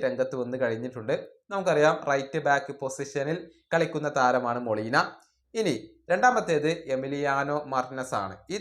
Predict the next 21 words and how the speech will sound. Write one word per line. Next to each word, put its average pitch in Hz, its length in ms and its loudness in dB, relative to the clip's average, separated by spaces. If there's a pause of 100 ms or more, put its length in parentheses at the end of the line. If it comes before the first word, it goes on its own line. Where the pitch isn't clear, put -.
താരത്തിന് 175 480 6
വേണ്ടി 120 280 0 (160)
മാഞ്ചസ്റ്റർ 135 500 -2 (120)
യുണൈറ്റഡ് 123 500 -4 (100)
ഒരു 113 80 -4
ശ്രമം 117 420 -6
നടത്തിയിരുന്നു. 123 560 -4 (460)
ലോൺ 185 240 10 (140)
അടിസ്ഥാനത്തിൽ 180 640 2 (120)
എത്തിക്കാൻ 147 440 0
വേണ്ടിയുള്ള 123 460 0 (120)
ഒരു 127 140 0 (180)
ഓഫർ 165 220 4 (100)
ആയിരുന്നു 127 360 0 (420)
മാഞ്ചസ്റ്റർ 180 440 2 (120)
യുണൈറ്റഡ് 147 420 -2 (180)
ആസ്റ്റൺ 151 320 0
വില്ലക്ക് 131 360 -4 (180)
നൽകിയിരുന്നത്. 117 640 -2 (420)
പക്ഷെ 156 160 -2
അത് 156 180 2